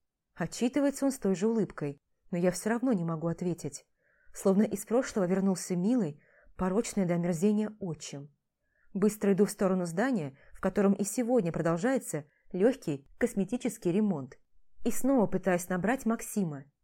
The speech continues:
Тишина. И только женский голос, обладательницу которого хочется прибить. Алла расстроена новостями про детский дом, хотя мне сказала не делать поспешных выводов, а на вопросы об охраннике отмахивается.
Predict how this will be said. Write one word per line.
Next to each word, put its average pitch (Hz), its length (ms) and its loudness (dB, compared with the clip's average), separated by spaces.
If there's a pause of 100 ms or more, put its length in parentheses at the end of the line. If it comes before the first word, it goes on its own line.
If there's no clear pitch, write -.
(220)
Тишина. 190 600 -8 (540)
И 214 80 -2
только 269 320 4
женский 262 400 0
голос, 220 520 0 (160)
обладательницу 196 760 2
которого 185 540 0
хочется - 500 -2
прибить. 196 600 -4 (920)
Алла 226 340 2 (240)
расстроена 233 540 4
новостями 175 480 0
про 196 180 2
детский 220 340 0
дом, 170 320 0 (300)
хотя 180 320 0
мне 240 180 4
сказала 185 380 0
не 240 240 2
делать 208 260 4
поспешных 165 520 -4
выводов, 180 460 0 (440)
а 208 80 2
на 208 80 6
вопросы 226 380 4
об 190 200 0
охраннике 226 540 2
отмахивается. 143 1000 -4